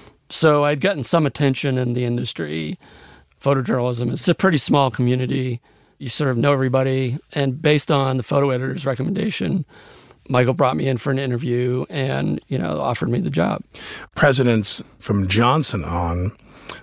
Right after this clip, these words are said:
Speaker 2: chose their own photographer.
Speaker 1: That's
Speaker 2: Did you
Speaker 1: what
Speaker 2: have to meet
Speaker 1: happened.
Speaker 2: Reagan in order to get past muster
Speaker 1: No,
Speaker 2: with him?
Speaker 1: I did
Speaker 2: No.
Speaker 1: not. It was
Speaker 2: It was
Speaker 1: Michael,
Speaker 2: all
Speaker 1: Michael made
Speaker 2: Evans.
Speaker 1: the call.
Speaker 2: Right.
Speaker 1: I think I met Mike Deaver,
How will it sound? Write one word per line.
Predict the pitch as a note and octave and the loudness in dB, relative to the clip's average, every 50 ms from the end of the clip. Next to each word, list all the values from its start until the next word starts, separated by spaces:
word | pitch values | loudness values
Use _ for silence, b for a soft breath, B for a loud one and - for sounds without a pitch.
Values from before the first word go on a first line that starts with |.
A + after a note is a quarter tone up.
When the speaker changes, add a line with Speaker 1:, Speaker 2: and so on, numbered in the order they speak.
| B B - | B B -4
Speaker 2:
chose | - - C3+ A#2+ A2 G2+ - | 0 4 4 4 4 4 2
their | A2 G#2+ A#2+ | 2 2 4
own | D3+ D#3 C3+ A2 F#2 E2 | 4 4 2 0 0 -2
photographer. | - - G2+ - - E2+ D2+ - - - - - - - - | -6 -10 -6 -4 -4 -4 -4 -6 -10 -12 -12 -12 -14 -10 -2
Speaker 1:
That's | - D#3 D3+ A2 | 2 2 4 4
Speaker 2:
Did | E3 | 4
you | D#3+ | 4
Speaker 1:
what | B2 - | 4 4
Speaker 2:
have | - C3 | 4 2
to | A#2+ | 2
meet | A#2 A#2+ | 2 2
Speaker 1:
happened. | A#2+ A2+ A#2 | 2 2 2
Speaker 2:
Reagan | A2+ A2+ A2+ C3 C3+ C#3 B2+ | 2 2 2 2 0 2 2
in | A#2 A#2 | 2 2
order | A2+ A2+ A2 A2 | 0 0 0 0
to | G#2+ A2+ | 0 0
get | G#2+ G#2+ - | -2 -2 0
past | - A#2 A#2 A#2 - A#2+ | 0 2 2 0 0 0
muster | A#2 A#2+ A#2+ - D3 D#3+ | 0 2 2 4 4 4
Speaker 1:
No, | F#3+ E3+ | 4 4
Speaker 2:
with | C3 A#2 | 4 2
him? | C3 C3+ D3 | 2 0 0
Speaker 1:
I | C#3 | 0
did | C3 D#3+ D3+ | 2 2 2
Speaker 2:
No. | D3 D3 | 4 2
Speaker 1:
not. | C3 A2+ A2+ - - | 2 0 -4 -8 -4
It | - D3 D3 | 0 2 2
was | D#3 C#3+ B2+ - | 2 2 -2 -6
Speaker 2:
It | - | -6
was | |
Speaker 1:
Michael, | F#3 C#3+ D#3 E3+ C#3 A#2 C3 | -2 2 2 2 4 4 4
Speaker 2:
all | B2 B2 A#2+ A#2 A2+ A2 A#2+ - | 4 4 4 2 0 0 -2 -4
Speaker 1:
Michael | D3 D3+ E3 - A#3 F3+ D#3+ | -2 0 2 2 2 2 2
made | D3+ D3+ | 2 2
Speaker 2:
Evans. | D3+ C#3 | 2 2
Speaker 1:
the | C#3 B2 | 0 -2
call. | - - D3 C#3 C#3+ C#3 C3+ C3+ C3+ G2 | 0 0 2 2 2 2 2 0 -2 -2
Speaker 2:
Right. | D#2+ B B B B B B | -4 B B B B B B
Speaker 1:
I | - C#3+ | -6 -2
think | - F#3+ D#3 | -2 0 0
I | D#3+ D3+ | 2 2
met | D3 D3 C3 A#2 | 2 2 0 0
Mike | B2+ C#3+ D3 D3 - _ - | 0 0 0 -2 -2 _ -4
Deaver, | D#3+ D3+ D#3 C#3+ - A2+ A2+ - - - B2+ | -2 -2 -2 -2 -4 -6 -8 -8 -10 -12 -14